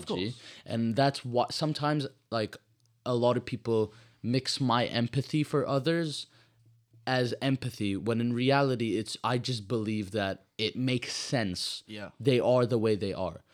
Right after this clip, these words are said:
Speaker 2: Don't you look at people and you're like, "I don't agree with they, with what they do," and you hate them? And there's, I believe that there's a difference between, that doesn't mean I have empathy for the person for what they did. It means that I understand that that, that person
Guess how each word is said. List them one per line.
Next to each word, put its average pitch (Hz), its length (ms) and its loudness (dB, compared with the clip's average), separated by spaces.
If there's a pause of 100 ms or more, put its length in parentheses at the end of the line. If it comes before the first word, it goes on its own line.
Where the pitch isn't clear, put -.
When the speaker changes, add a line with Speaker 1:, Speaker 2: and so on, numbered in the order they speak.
(240)
Speaker 2:
Don't 170 240 4
you 202 60 4
look 175 180 4
at 180 100 0
people 156 220 -2
and 147 60 2
you're 143 100 4
like, 120 200 -2
"I 147 80 4
don't 220 140 4
agree 175 220 4
with 160 140 2
they, 123 200 2
with 135 220 2
what 120 220 0
they 117 120 0
do," 98 360 -2 (360)
and 127 160 2
you 131 380 2
hate 165 340 0
them? 131 160 -2
And 139 140 -4
there's, 147 260 2
I 147 160 6
believe 143 300 4
that 135 140 0
there's 123 160 0
a 123 40 0
difference 135 320 -2
between, 113 340 -4 (300)
that 147 140 2
doesn't 180 180 4
mean 165 140 4
I 123 60 4
have 131 260 0
empathy 160 400 0
for 110 120 -4
the 92 100 -2
person 95 380 -4
for 104 140 -4
what 98 160 -2
they 95 140 -2
did. 90 260 -8 (220)
It 123 100 -2
means 139 280 4
that 123 200 0 (160)
I 156 160 4
understand 143 480 2
that 107 140 0
that, 123 300 0 (260)
that 147 240 2
person 180 560 2